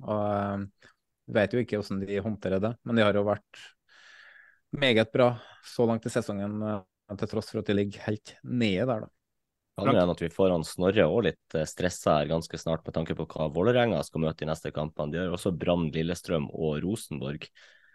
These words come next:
Speaker 2: Og ikke minst så får de besøk av et par gutter her i siste serierunde på Intility, så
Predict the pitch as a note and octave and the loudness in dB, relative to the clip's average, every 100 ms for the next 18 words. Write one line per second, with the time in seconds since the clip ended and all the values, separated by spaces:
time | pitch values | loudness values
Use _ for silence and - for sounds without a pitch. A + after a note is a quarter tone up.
0 | _ G2+ F#2 G2+ F#2 G#2+ A2 - - D#2+ | _ 4 4 6 6 6 4 2 0 4
1 | E2 E2 - F2 D2+ D2+ F2+ - D2+ C#2+ | 4 2 2 2 2 0 0 0 -2 -2
2 | E2+ D#2 D#2+ D2+ F2+ - E2 F2 F#2+ D2+ | 0 2 0 0 -2 0 0 2 2 2
3 | D2 D#2 - - F2 E2+ E2+ F#2 F2+ E2+ | -2 -4 -8 -8 -4 -2 0 2 2 0
4 | D#2 D#2+ G2+ F#2+ - C#2+ - D#2+ D#2 | -2 0 0 -2 -2 -6 -4 -2 -4